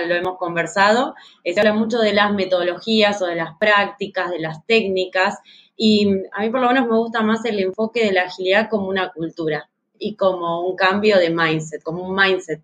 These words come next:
en sí, una, una mentalidad, un chip. Entonces, desde ese lugar, la, la agilidad tiene que ver con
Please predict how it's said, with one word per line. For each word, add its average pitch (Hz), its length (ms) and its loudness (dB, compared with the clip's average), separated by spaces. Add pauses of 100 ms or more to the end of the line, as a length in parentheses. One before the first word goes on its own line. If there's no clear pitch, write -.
en 165 160 -6
sí, 170 180 -4
una, 170 400 -2 (220)
una 202 100 2
mentalidad, 175 840 0 (100)
un 185 180 -4
chip. 180 320 -4 (400)
Entonces, 214 640 2 (120)
desde 180 240 0
ese 214 160 2
lugar, 208 240 2
la, 214 180 2
la 185 140 -2
agilidad 185 480 0
tiene 190 260 -2
que 175 160 -2
ver 185 240 0
con 185 400 -2